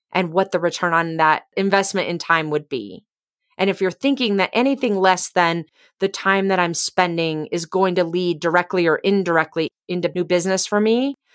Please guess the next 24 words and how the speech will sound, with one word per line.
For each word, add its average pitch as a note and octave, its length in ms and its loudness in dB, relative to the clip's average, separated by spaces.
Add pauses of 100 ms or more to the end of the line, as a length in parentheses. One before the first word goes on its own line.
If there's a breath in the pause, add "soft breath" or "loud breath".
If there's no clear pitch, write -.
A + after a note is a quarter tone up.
(120)
then G3+ 300 0
this A3 180 2
is F#3+ 100 0
a F#3+ 80 0
really G3 300 2
important D#3 540 -2
area D#3 320 -2
to D#3 140 -8
dive D#3+ 300 0
further D3 360 -2
into. G#2 600 -10 (360)
I C3+ 80 -4
could F3+ 160 -2
make, F3 280 -6
uh, E3 220 0
many B3 320 2
episodes G3 540 2
on D#3+ 160 2
this, D3 180 -6
but - 160 0
hopefully G#3+ 240 2
that G3+ 220 0
gives F#3 180 0
you F3+ 180 0